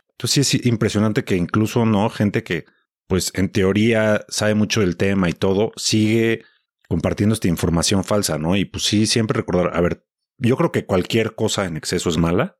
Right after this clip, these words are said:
pero se ha comprobado que la yema no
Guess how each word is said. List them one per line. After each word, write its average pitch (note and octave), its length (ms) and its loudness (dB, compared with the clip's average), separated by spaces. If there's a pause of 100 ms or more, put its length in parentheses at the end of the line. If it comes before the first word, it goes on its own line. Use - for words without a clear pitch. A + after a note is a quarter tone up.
(100)
pero G2 260 0
se - 140 0
ha G#2 60 2
comprobado G2+ 480 2
que - 120 -4
la D#2+ 120 0
yema F2+ 400 -2 (180)
no A2+ 520 2